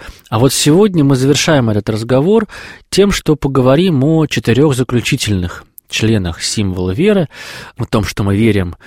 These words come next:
во единую святую соборную и апостольскую церковь, исповедуем единое крещение во оставлении грехов,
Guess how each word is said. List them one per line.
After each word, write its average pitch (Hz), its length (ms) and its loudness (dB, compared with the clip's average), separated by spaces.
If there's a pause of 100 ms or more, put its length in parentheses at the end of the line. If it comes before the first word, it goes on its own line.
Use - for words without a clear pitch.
(160)
во 113 140 2
единую 113 520 2
святую 107 540 0
соборную 98 600 0
и 95 40 0
апостольскую - 640 -4
церковь, - 560 -2 (380)
исповедуем 107 640 0
единое 101 280 0
крещение 95 640 -2
во 95 140 -2
оставлении 98 560 -2
грехов, 175 540 -2